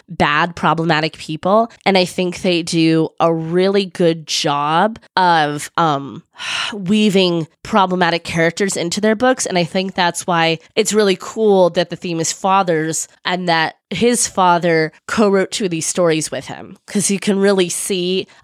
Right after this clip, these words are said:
um, a marriage of their two minds and their two styles and their two interpretations of bad people,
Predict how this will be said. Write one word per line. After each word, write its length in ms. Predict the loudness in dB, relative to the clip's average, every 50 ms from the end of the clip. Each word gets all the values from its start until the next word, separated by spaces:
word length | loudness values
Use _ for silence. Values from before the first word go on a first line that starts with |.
| -2
um, 240 | 0 2 2 2 0 0
a 80 | 0 0
marriage 760 | 0 2 2 2 4 4 4 4 2 2 0 -2 -4 -4 _ 0
of 440 | 2 2 2 0 -2 -8 -12 -14 _ _ -14
their 340 | -8 -2 2 4 4 4 2
two 260 | 0 -2 -4 -2 -2
minds 680 | 0 0 0 -2 -2 -2 -2 -2 0 0 0 0 0 0 0
and 160 | 2 4 4
their 100 | 4 2
two 160 | 2 -2 -4
styles 840 | -4 -4 -6 -4 -2 0 0 2 2 2 2 2 2 2 0 -2 -2
and 180 | -2 -2 0 2
their 160 | 2 2 0
two 400 | 0 -4 -4 -2 -2 -2 0 0
interpretations 960 | 0 0 -2 -2 -4 -4 -4 -4 -6 -6 -6 -4 -2 -2 -2 -2 -2 -4 -6 -6
of 320 | -4 -4 -2 -2 -4 -6 _ _ 0
bad 300 | 0 2 2 2 0 -2
people, 580 | -6 -8 -8 -6 -4 -2 -2 0 0 -2 -4